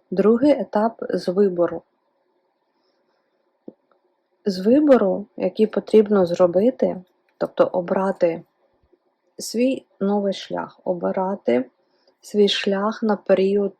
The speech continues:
е, ось, е, цієї, скажімо так, м, другої природної стихії, да, з-, на, на осінь. Але цей вибір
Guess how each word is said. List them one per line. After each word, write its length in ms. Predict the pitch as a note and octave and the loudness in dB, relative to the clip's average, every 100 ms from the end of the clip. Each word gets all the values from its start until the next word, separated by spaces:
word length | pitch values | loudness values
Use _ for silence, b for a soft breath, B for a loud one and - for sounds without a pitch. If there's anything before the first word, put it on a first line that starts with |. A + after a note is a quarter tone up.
| - | -6
е, 320 | F#3 F3 E3+ - _ _ _ _ _ - - - | -2 0 -2 -6 _ _ _ _ _ -20 -20 -10
ось, 380 | F#3 - - | -10 -10 -8
е, 200 | F#3+ F3+ F3 - - - | -2 -2 -2 -10 -20 -20
цієї, 640 | - - F#3 G3 G#3 G3 F#3+ _ _ b b b b _ | -12 -6 -2 0 0 0 -6 _ _ b b b b _
скажімо 540 | - - G3 F#3+ F#3+ F#3+ | -20 -4 -2 0 -2 -2
так, 400 | - F#3 - _ _ _ _ _ _ _ _ _ _ _ _ - | -2 -4 -4 _ _ _ _ _ _ _ _ _ _ _ _ -10
м, 800 | A3+ F#3+ F#3+ F#3 F3+ F3 F3 F3 - _ _ - | -6 -2 -2 -2 -2 -4 -6 -8 -12 _ _ -14
другої 800 | F#3+ F#3 A3 A3 G3 F3+ F3 E3+ F3 _ _ _ b b b b _ | -8 -2 2 2 2 2 2 -2 -4 _ _ _ b b b b _
природної 640 | - F#3+ F#3+ F#3+ F#3+ F#3+ | 2 4 4 4 4 2
стихії, 720 | F#3 - G3 - F#3 E3+ D3+ F3 _ - | 0 -4 -6 2 2 2 -2 -10 _ -10
да, 320 | E3 F#3 A3+ _ | -6 -6 -8 _
з-, 360 | - - F3+ F3 | -10 -4 -4 -2
на, 300 | F3+ F3 E3 | 0 0 0
на 140 | F3+ F#3 | 4 4
осінь. 480 | F#3+ F3+ - F#3 - B B B B B - | 6 2 -2 -14 -16 B B B B B -2
Але 240 | F#3+ G#3+ | 2 2
цей 240 | A#3+ - A3+ | 0 -2 -2
вибір 500 | G#3+ C#4+ D4 G#3 | 4 4 4 0